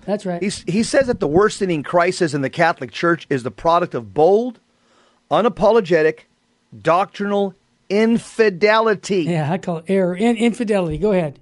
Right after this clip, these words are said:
Speaker 2: Spearheaded by influential churchmen and women who calmly operate without the least sign of papal disapproval.
Speaker 1: The
Speaker 2: Wow,
Speaker 1: fact, it's,
Speaker 2: powerful
Speaker 1: that
Speaker 2: statement.
Speaker 1: statement right there, Jesse,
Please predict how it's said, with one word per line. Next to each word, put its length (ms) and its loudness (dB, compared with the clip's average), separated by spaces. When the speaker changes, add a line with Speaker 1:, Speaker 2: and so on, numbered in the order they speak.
Speaker 2:
Spearheaded 840 0
by 260 0
influential 960 2
churchmen 800 -2
and 320 -2
women 460 0
who 160 2
calmly 760 2
operate 680 2
without 440 0
the 100 0
least 340 0
sign 480 0
of 220 -2
papal 560 0
disapproval. 960 -2
Speaker 1:
The 80 -4
Speaker 2:
Wow, 100 0
Speaker 1:
fact, 320 4
it's, 80 0
Speaker 2:
powerful 280 0
Speaker 1:
that 160 2
Speaker 2:
statement. 200 2
Speaker 1:
statement 260 -2
right 200 2
there, 160 2
Jesse, 480 -2